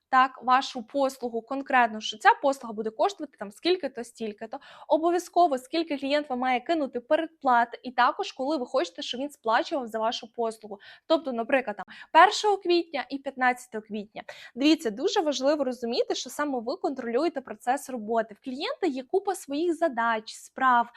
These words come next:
і щоб він там не кидав вам заробітну плату, не знаю,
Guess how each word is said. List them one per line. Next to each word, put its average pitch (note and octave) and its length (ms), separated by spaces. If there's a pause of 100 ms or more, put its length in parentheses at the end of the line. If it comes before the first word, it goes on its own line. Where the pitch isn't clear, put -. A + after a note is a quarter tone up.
(320)
і C#4 260
щоб C#4 180
він D#4+ 160
там D4 140
не C#4 120
кидав D4+ 500
вам C4+ 380
заробітну B3+ 640
плату, D4 400
не C4 120
знаю, C4+ 320